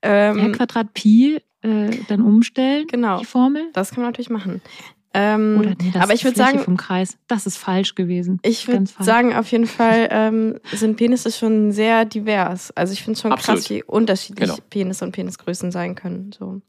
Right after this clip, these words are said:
Speaker 2: Ja, ich finde das vor allem krass, wenn ich das manchmal sehe, so tatsächlich so, ähm, Penisse, also ich sehe das manchmal nicht, wenn ich in der Sauna bin,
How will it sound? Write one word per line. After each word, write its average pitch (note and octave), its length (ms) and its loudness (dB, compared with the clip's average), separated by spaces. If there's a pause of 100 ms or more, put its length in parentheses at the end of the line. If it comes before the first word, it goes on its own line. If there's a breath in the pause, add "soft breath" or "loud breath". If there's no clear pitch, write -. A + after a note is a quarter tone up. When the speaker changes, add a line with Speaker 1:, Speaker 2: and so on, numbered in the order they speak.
(540 loud breath)
Speaker 2:
Ja, G3 100 0
ich G3+ 100 -2
finde C#4 160 2
das A#3+ 120 -2
vor A3+ 120 -4
allem A3+ 300 4
krass, A3 360 -6
wenn G#3+ 160 6
ich G#3+ 120 0
das G3+ 160 -4
manchmal G#3 340 2
sehe, G#3+ 280 2
so G3 220 0
tatsächlich G#3 440 -2
so, G3 340 0
ähm, G3 320 0
Penisse, A3 480 4
also F#3 140 0
ich F3+ 100 -2
sehe G3+ 120 0
das F#3+ 140 -4
manchmal E3+ 260 -4
nicht, E3+ 280 -2
wenn F3+ 140 2
ich F3 100 0
in F3 60 0
der E3+ 100 2
Sauna F3 380 2
bin, E3+ 180 0